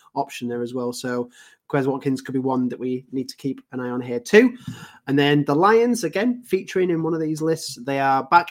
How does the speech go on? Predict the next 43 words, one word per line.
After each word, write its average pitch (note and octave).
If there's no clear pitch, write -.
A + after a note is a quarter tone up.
into F#3
the D#3
top -
three, D3
thirty-two E3
point C#3+
seven B2
points, B2
and B2+
they C3
are C3
against A#2+
the A#2
Jaguars. C3+
So B2+
not D3+
only D3
are B2+
they B2+
weak C3
against, A2
uh, C3
T-Law, G3
they're B2+
weak C3+
against, B2
uh, A2+
Zay C#3
Jones, B2+
who's B2+
coming C3+
off A#2+
a A#2
big A#2+
week. B2
Christian C3
Kirk C#3
is B2+
still C#3
a C3
wide C3+
receiver C3+
here. C#3